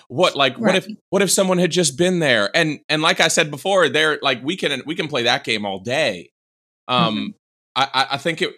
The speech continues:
Speaker 1: you're right. Like, it's a societal failure of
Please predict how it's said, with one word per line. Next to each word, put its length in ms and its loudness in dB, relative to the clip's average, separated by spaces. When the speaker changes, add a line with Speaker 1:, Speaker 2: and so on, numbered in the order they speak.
Speaker 1:
you're 200 -2
right. 320 0
Like, 160 -4
it's 160 -6
a 40 -4
societal 640 0
failure 500 -2
of 460 0